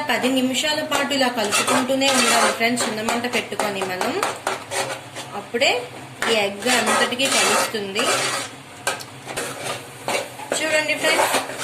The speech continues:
పది నిమిషాల పాటు మనం ఈ విధంగా కలుపుకొని పెట్టుకోవాలి. చూడండి ఫ్రెండ్స్,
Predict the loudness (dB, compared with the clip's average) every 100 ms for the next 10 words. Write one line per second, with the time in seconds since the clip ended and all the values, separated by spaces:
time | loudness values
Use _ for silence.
0 | 2 4 4 6 4 2 0 2 2 2
1 | 2 2 2 2 -2 -6 -12 -16 -10 0
2 | 2 4 4 4 2 2 2 0 0 2
3 | 2 0 0 0 2 2 0 -2 -6 -4
4 | -4 -4 -10 -8 -4 -2 0 -2 -4 -14
5 | -14 -14 -14 -14 -14 -14 -14 -14 -14 -16
6 | -16 -16 -16 -16 -16 -16 -18 -18 -18 -18
7 | -18 -16 -16 -16 -14 -8 -2 0 0 2
8 | 2 2